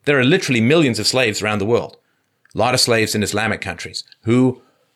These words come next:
some white slaves in Islamic countries. So who is caring about that injustice and why don't they?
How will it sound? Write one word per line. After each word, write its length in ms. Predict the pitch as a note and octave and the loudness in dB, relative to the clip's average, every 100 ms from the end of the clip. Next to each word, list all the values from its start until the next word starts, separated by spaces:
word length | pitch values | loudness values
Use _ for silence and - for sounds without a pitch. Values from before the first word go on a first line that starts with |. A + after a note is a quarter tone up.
| _ | _
some 260 | - B2 C3 | -4 0 2
white 220 | D#3 G#3 | 0 -2
slaves 380 | - G2 - - | -2 -4 -4 -8
in 160 | G2+ | -6
Islamic 360 | F#2+ F#2+ F2+ E2+ | -4 -4 -6 -6
countries. 440 | F#2 E2 - - - _ _ _ _ _ _ _ _ _ _ _ _ _ _ _ _ _ _ _ | -8 -10 -10 -12 -14 _ _ _ _ _ _ _ _ _ _ _ _ _ _ _ _ _ _ _
So 220 | - D#3 | 0 4
who 180 | C#3+ A#3 | 4 4
is 100 | A#3 | 4
caring 400 | - G#3 G3 C#3+ | 2 0 2 0
about 280 | B2 A2+ A2+ | 0 -2 0
that 140 | A2+ | 0
injustice 480 | A2 G#2+ G#2 - A2 | 0 0 -2 -2 -2
and 140 | G2+ | -2
why 160 | G2 F2+ | -2 -4
don't 300 | F2+ A#2 - | -2 -2 -4
they? 240 | - - | -8 -18